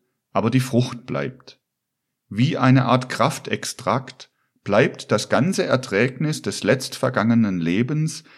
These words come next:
in dem höheren Astralleib und ruht darin.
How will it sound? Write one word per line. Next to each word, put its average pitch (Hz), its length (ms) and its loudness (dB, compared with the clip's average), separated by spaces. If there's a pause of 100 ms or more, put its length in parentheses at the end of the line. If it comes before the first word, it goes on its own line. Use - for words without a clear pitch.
(120)
in 110 180 0
dem 92 220 -2
höheren 147 480 2
Astralleib 123 1000 -2 (300)
und 107 240 2
ruht 107 340 -2
darin. 73 580 -4